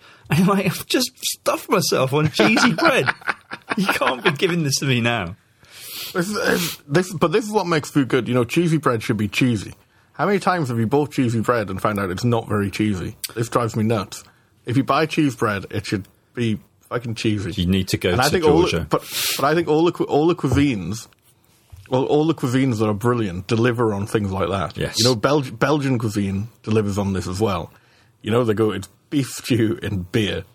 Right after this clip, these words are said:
Speaker 2: with chips." <laughs> And, and when it arrives, it is that, and it's often still in the cooking pot.
Speaker 1: Oh,
Speaker 2: And it, oh,
Speaker 1: that could've
Speaker 2: yeah,
Speaker 1: come in
Speaker 2: ca-,
Speaker 1: there
Speaker 2: actually,
Speaker 1: too.
Speaker 2: you know, now I think about it, carbonade flamande.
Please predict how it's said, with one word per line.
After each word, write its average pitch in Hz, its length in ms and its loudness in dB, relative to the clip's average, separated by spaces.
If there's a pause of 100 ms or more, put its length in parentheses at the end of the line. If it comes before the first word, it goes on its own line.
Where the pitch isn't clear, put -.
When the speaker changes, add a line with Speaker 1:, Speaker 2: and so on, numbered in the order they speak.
(100)
Speaker 2:
with - 320 -12
chips." - 640 -4 (140)
<laughs> - 760 -14 (300)
And, 175 300 2 (140)
and 147 200 0
when 151 120 2
it 151 80 -2
arrives, 101 400 0
it - 100 -2
is 135 240 0
that, 143 280 0
and 117 100 0
it's 113 120 -2
often 135 280 0
still 143 240 0
in 139 100 2
the 123 60 0
cooking 151 340 0
pot. - 260 -6 (340)
Speaker 1:
Oh, 80 460 0
Speaker 2:
And 110 100 2
it, - 160 -4 (220)
oh, 95 380 -4
Speaker 1:
that 90 140 -2
could've 82 160 0
Speaker 2:
yeah, 123 80 4
Speaker 1:
come 123 40 0
in - 60 -2
Speaker 2:
ca-, 156 140 2
Speaker 1:
there 151 80 0
Speaker 2:
actually, 113 340 2
Speaker 1:
too. 110 60 0
Speaker 2:
you 117 60 2
know, 120 240 0 (1120)
now 120 120 0
I 110 40 0
think 127 180 0
about 104 240 -2
it, 95 100 -4 (100)
carbonade 104 380 0
flamande. 104 460 0